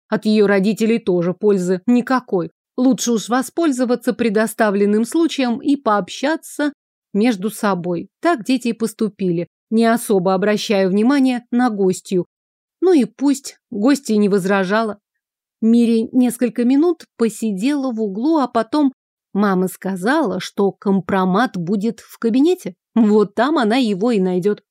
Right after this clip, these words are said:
А что такого?" Барон Холмс мог по чужим домам ходить с обысками и лезть к господину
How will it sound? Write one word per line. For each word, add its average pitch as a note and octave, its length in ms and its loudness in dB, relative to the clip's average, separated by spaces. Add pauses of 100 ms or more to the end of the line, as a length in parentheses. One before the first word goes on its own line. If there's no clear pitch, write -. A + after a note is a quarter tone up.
(160)
А D#4+ 100 2
что A#3+ 160 -2
такого?" F#3 400 -8 (260)
Барон G#3+ 440 2
Холмс E4 480 -2 (240)
мог D4 340 0 (160)
по B3 80 0
чужим A#3 420 0
домам G#3 360 0
ходить G3+ 440 -4 (140)
с - 180 -6
обысками F3+ 680 0 (160)
и C4+ 100 4
лезть A#3 460 0 (120)
к A3 60 -6
господину A3 1000 0